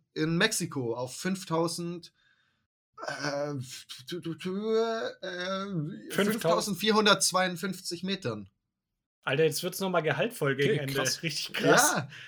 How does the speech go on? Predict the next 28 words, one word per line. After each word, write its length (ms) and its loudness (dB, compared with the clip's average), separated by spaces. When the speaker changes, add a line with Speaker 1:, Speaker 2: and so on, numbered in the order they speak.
Speaker 2:
Wir 120 2
Speaker 3:
Äh, 60 6
Speaker 2:
treffen 180 8
Speaker 3:
jetzt 200 4
Speaker 2:
ab. 80 0
Speaker 3:
kommen, 200 4
kommen 140 2
die 140 4
vollen 220 12
Speaker 1:
Und 40 8
Speaker 3:
Informationen. 760 6
Speaker 1:
was, 500 2
also 240 6
jetzt 540 2
ganz 300 6
kurz, 280 2
da, 200 6
da, 180 -4
da 60 -8
Speaker 3:
Ich 160 8
Speaker 1:
muss 180 6
ich 120 2
das 180 2
auch, 240 2
ähm, 640 0
hier 500 6
noch 200 -2
raus, 340 6